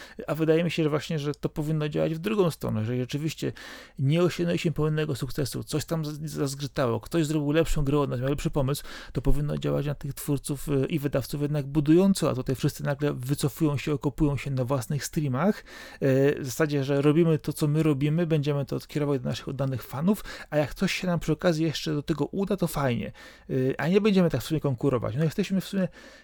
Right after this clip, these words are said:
e, jedną z wielu firm, wszyscy wydają swoje, jesteś konkurencją, ale tak, żeby tak, wiesz, wyjść na tą scenę i pokazać coś, to nie będziemy konkurować ze sobą. No takie, kurczę, s-, strasznie takie strachliwe wycofywanie się, no, e, trudno mi to zrozumieć i przyjąć tak, e,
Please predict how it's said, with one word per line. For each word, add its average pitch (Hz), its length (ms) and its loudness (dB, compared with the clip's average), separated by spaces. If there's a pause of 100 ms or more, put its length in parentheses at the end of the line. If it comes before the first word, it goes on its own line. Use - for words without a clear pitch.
(100)
e, 147 200 2
jedną 180 280 4
z 170 40 0
wielu 240 240 4
firm, 208 320 0
wszyscy - 340 -2
wydają 180 320 2
swoje, 190 560 0
jesteś 170 260 -4
konkurencją, 214 560 4 (300)
ale 180 160 2
tak, 185 220 -2 (300)
żeby 170 300 2
tak, 165 180 0
wiesz, 170 400 -2
wyjść 202 260 4
na 180 60 2
tą 160 160 0
scenę 165 340 0
i 151 60 -2
pokazać 202 540 -2
coś, 196 180 -2
to 202 100 -2
nie 196 120 4
będziemy 175 300 4
konkurować 113 460 -2
ze 92 60 -8
sobą. 107 260 -12
No 123 120 -6
takie, 165 260 -2 (160)
kurczę, - 300 -6
s-, - 320 -6
strasznie - 480 -4
takie 196 200 -4
strachliwe 202 420 -2
wycofywanie 165 580 -2
się, 143 160 -4
no, 147 160 0 (340)
e, - 100 -6 (440)
trudno 190 340 2
mi 143 100 2
to 127 120 -2
zrozumieć 135 480 2
i 139 80 0
przyjąć 143 340 -2
tak, 131 160 -4
e, 127 60 -8